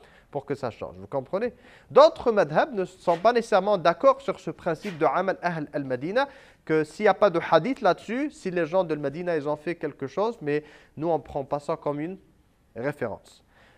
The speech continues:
Mais si toi, tu es un savant, tu es un mufti, un mujtahid, il faut qu'on sache, toi, dans tes principes, est-ce que tu acceptes les pratiques des gens de Madina ou non ? Si,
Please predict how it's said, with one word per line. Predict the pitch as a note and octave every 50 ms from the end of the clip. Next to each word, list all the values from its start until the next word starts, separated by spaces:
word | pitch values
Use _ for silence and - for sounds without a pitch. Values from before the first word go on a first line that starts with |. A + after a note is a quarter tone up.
| _ _ _ _ _ -
Mais | B2 D3 D3+ D#3
si | D3+ - G#3 G3+
toi, | F#3+ - G#3 B3+ C4 B3+
tu | B3+ - A3+ A3
es | G#3+ - -
un | E3+ E3 E3
savant, | - - F3 D#3+ D3 D#3+ G3+ C4+ F#4 F#4 - - _ _ _ _
tu | _ - E3+
es | D#3+ -
un | D#3 D3+
mufti, | C#3+ E3 G#3+ A3 - - - A3 A3+ -
un | C#3+ D3
mujtahid, | D3 D#3+ F#3+ - - - G#3 G3 G3 B3 D4+ B3+ F3+ - _ _ _ - - - _ - -
il | - A3+ G#3 F3+
faut | - C4+ D4+ E4+ F4
qu'on | - - C4 A#3+ - - G3 G3
sache, | G3 - - C4+ C4+ B3+ A#3+ A#3 - - - - - _ _ _ _ _
toi, | - G3+ A#3+ C#4 C4
dans | B3+ B3 A#3
tes | - A#3+ A3
principes, | - - A3 G#3+ G3+ - - D4+ D#4+ D#4 - - _ _ _ _ _ _ _ - - -
est-ce | - D3+ C#3+ -
que | - -
tu | G3 F#3+ - G3 -
acceptes | D3+ E3 - - - - C4+ - G4+ - - - _ - _ _ _ _ _ _ _ _ _ _ _ -
les | E3 E3+
pratiques | - - - F#3+ F#3+ - A3 D#3+ D3
des | E3 E3+
gens | D3 E3+ F#3+ F#3+
de | E3 D#3+
Madina | D3+ D3+ D3 C#3+ E3 G#3 A#3+ C4 G#3 -
ou | E3+ E3
non ? | E3 E3+ D3+ - - - - _ _ _ _ _ _ _ _ _ _ _ _ _ _ _ _ _ _ _ _ _ _ _ _
Si, | - - D#3